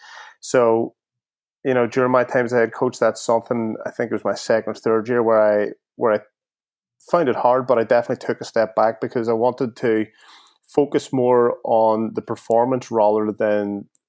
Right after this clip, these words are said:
the session running smoothly. So that was definitely, uh, that was definitely a challenge for me. And then, uh, again, within that role, you spend more time maybe managing players and,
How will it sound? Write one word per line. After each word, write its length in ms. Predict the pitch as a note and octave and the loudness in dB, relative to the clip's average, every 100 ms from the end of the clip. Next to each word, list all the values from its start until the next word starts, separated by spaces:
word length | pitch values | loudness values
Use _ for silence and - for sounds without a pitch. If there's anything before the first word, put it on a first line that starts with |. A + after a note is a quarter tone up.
| _ | _
the 120 | A2 | -10
session 460 | A2 - G#2 - A2+ | -6 -2 -2 -2 -2
running 240 | G#2+ G#2 | 0 -2
smoothly. 520 | G2+ - G#2 G#2+ B2 C3 _ - - - - | -4 -4 -2 -2 -4 -8 _ -20 -20 -20 -6
So 160 | - | 2
that 120 | C#3+ | 2
was 120 | D3 - | 2 2
definitely, 560 | B2 A#2+ B2+ A#2 A2 | 2 2 2 4 4
uh, 240 | G#2 G2+ G2+ - | 4 4 2 2
that 100 | B2+ | 0
was 100 | A2+ | 2
definitely 240 | A2+ A2 | 0 0
a 40 | G#2 | -2
challenge 260 | G#2 G#2+ | 0 0
for 120 | - B2 | 0 0
me. 120 | A#2 | 2
And 100 | A2 | 2
then, 240 | A2 G#2+ | 2 2
uh, 240 | - - - - - | 0 0 -2 -4 -8
again, 280 | A2 A2 G#2 | -2 -2 -2
within 280 | G#2 A2+ | -2 0
that 160 | A2 A2 | 0 0
role, 400 | A2+ A2 G#2+ G2+ _ _ _ | 2 2 0 -4 _ _ _
you 120 | - A2 | -10 -8
spend 340 | - A#2 A2+ | 0 0 2
more 160 | A2 A2 | 0 0
time 320 | - G#2+ G#2 | 0 0 0
maybe 200 | G#2 G#2+ | -2 -2
managing 600 | G#2 G#2 G#2+ A2+ - G#2+ | 0 2 2 0 -4 -8
players 580 | - G#2+ G#2+ A2+ A2+ G#2+ | 0 2 2 2 -2 -4
and, 220 | G2+ | -6